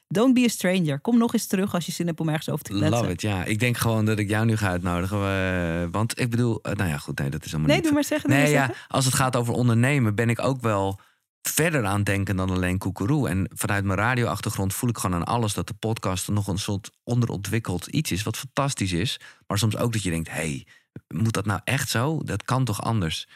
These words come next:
Speaker 1: Mm.
Speaker 2: Dus ik ben, en daar heb ik je voor gevraagd en daar wilde ik gewoon vooral nog even een keer met je over zitten. Ben,
Speaker 1: Leuk.
Speaker 2: ik ben een soort netwerk begonnen eigenlijk, waarvan ik gewoon denk, ja,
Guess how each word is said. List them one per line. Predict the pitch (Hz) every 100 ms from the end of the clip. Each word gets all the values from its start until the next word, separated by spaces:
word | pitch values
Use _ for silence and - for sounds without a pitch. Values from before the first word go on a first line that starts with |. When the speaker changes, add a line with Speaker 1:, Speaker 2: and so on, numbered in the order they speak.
| -
Speaker 1:
Mm. | 202 156 _ _ -
Speaker 2:
Dus | - 107
ik | - 101
ben, | 101 101 95 98 - _ _
en | - 95 85
daar | 80
heb | 76
ik | 76
je | 76
voor | 78
gevraagd | 76 73 69 80
en | 69
daar | 67 71
wilde | 69 71
ik |
gewoon | - 71
vooral | 76 71
nog | 69
even | 76 69
een | 71
keer | 73 73
met | 73 73
je |
over | 55 80
zitten. | 76 - 101 _ _ _ _
Ben, | - 117
Speaker 1:
Leuk. | 220
Speaker 2:
ik | 120
ben | 117
een | 117
soort | 104 98
netwerk | 147 202 131 95 -
begonnen | - 101 92 87
eigenlijk, | 71 80 82 120 - - _ _ _ _ _
waarvan | - 156 143
ik | 113
gewoon | - 101
denk, | 98 107
ja, | 196 139 87